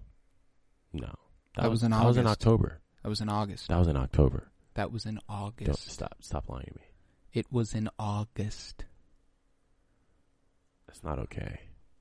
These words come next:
Speaker 1: None of this is okay.
Speaker 2: None of it is okay, buddy.
Speaker 1: None of it.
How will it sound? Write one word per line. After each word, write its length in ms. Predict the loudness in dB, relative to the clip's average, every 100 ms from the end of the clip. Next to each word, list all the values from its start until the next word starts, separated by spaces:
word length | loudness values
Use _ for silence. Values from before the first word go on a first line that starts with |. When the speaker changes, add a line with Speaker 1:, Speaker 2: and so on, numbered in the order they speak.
| _ _ _ _ _ _ _ _ _ _ _ _ _ _ _ 6
Speaker 1:
None 120 | 6
of 120 | 8
this 180 | 4 6
is 120 | 4
okay. 420 | 4 2 0 -2 -8 -2
Speaker 2:
None 240 | 4 4 4
of 120 | 0
it 80 | -8
is 120 | -8 -12
okay, 280 | -10 -10 -10
buddy. 260 | -10 -10 -12 -14 _ _ 2
Speaker 1:
None 160 | 2
of 140 | 2
it. 100 | -6